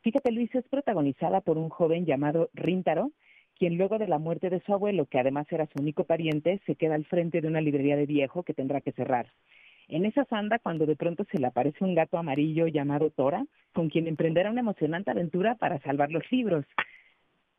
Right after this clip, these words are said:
La misión del exigente felino consiste, pues, en salvarlos, porque ya están en peligro de extinción. Imagínate,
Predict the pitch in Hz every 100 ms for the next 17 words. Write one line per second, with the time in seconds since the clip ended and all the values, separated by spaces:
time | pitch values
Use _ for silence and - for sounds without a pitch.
0 | _ - 190 220 - 294 370 302 170 202
1 | 208 254 180 175 196 208 185 165 - 190
2 | - 214 208 - 156 - 160 160 - 123
3 | 139 190 277 240 180 151 151 185 269 247
4 | 170 165 190 180 - - 139 - 160 170
5 | 160 143 220 175 139 120